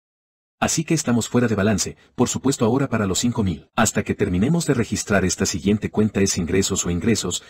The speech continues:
tiene un crédito de trescientos treinta a doscientos cincuenta representado por los paréntesis.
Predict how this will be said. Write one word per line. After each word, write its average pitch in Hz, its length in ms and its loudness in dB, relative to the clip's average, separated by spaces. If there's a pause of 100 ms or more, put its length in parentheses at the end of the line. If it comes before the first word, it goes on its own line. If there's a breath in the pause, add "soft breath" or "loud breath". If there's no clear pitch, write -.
(140 loud breath)
tiene 151 240 4
un 156 80 2
crédito 135 460 0
de 104 80 2
trescientos 127 580 -2
treinta 117 380 2
a - 20 2
doscientos 107 460 -2
cincuenta 107 420 0
representado 101 680 0
por 98 160 0
los 90 100 0
paréntesis. 92 720 -2